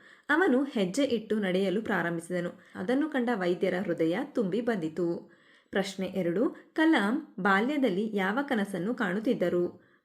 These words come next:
ಉತ್ತರ, ಕಲಾಂ ಬಾಲ್ಯದಲ್ಲಿ ಹಕ್ಕಿ ಹಾರುವುದನ್ನು ಕಂಡು ಮುಂದೊಂದು ದಿನ ನಾನು ಆಕಾಶದಲ್ಲಿ ಹಕ್ಕಿಗಳಂತೆ ಹಾರಬೇಕು ಎಂಬ ಕನಸು ಕಾಣುತ್ತಿದ್ದರು.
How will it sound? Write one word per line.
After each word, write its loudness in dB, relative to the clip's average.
ಉತ್ತರ, 0
ಕಲಾಂ 2
ಬಾಲ್ಯದಲ್ಲಿ 0
ಹಕ್ಕಿ 0
ಹಾರುವುದನ್ನು 0
ಕಂಡು -4
ಮುಂದೊಂದು 2
ದಿನ 0
ನಾನು -2
ಆಕಾಶದಲ್ಲಿ 0
ಹಕ್ಕಿಗಳಂತೆ -2
ಹಾರಬೇಕು -2
ಎಂಬ 2
ಕನಸು -2
ಕಾಣುತ್ತಿದ್ದರು. 0